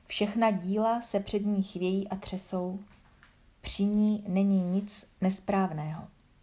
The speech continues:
Nespravedlivé je víno. Nespravedlivý je král. Nespravedlivé jsou ženy. Nespravedliví jsou všichni lidští synové.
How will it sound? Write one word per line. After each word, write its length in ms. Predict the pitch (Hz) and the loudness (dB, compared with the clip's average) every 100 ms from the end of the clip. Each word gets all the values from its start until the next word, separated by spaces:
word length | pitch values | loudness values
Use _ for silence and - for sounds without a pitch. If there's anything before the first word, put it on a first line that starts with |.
| _ _ - _ - - - | _ _ -20 _ -20 -20 -4
Nespravedlivé 1000 | 185 208 208 - 240 240 233 240 226 226 | 4 4 4 6 6 6 2 2 4 4
je 120 | 220 | 2
víno. 440 | 196 190 165 - - - _ _ _ _ - | 0 0 -2 -6 -10 -18 _ _ _ _ -2
Nespravedlivý 880 | 175 185 - 214 214 214 208 208 202 | 0 2 2 4 4 4 0 -2 -2
je 80 | 196 | -4
král. 480 | - 180 175 175 202 208 _ _ _ - - - - _ | -4 -4 -2 -2 -6 -12 _ _ _ -20 -20 -20 -20 _
Nespravedlivé 840 | 170 180 - 226 226 226 220 214 214 | -2 -2 2 4 6 4 0 0 0
jsou 300 | 214 208 180 | 0 -4 -2
ženy. 380 | 170 170 180 202 - - _ _ _ - - _ - | -2 -2 -2 -4 -8 -20 _ _ _ -20 -20 _ -4
Nespravedliví 1080 | 170 185 - 220 220 220 220 226 226 247 - | -2 -2 2 2 2 -4 -4 -4 -6 -8 -6
jsou 280 | - 202 | 0 2
všichni 480 | 196 - 208 208 226 | 0 -4 -4 -2 -2
lidští 400 | 214 214 - 202 | -2 -4 -6 -6
synové. 540 | 202 185 180 185 190 | -4 -2 0 0 -2